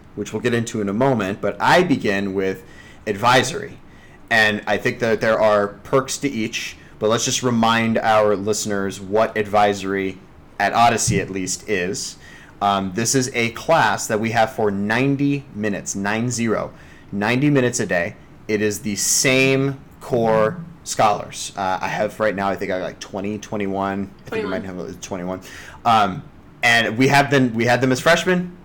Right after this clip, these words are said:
Speaker 1: same exact kids that we have this year. And w-,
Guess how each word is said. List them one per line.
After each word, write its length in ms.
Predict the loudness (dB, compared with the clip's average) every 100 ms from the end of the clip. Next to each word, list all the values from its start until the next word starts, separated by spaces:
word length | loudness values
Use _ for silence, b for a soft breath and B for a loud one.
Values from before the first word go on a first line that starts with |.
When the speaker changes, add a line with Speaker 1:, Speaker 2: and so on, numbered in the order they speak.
| -8
Speaker 1:
same 500 | -2 2 4 4 4
exact 300 | 2 2 2
kids 160 | 0
that 80 | 0
we 100 | -2
have 400 | 0 0 0 -4 -14 -12
this 320 | -4 -2 0
year. 240 | 0 -2 -6 B B B B -12 -2
And 460 | 2 4 2 -2
w-, 400 | -6 -10 -10 -12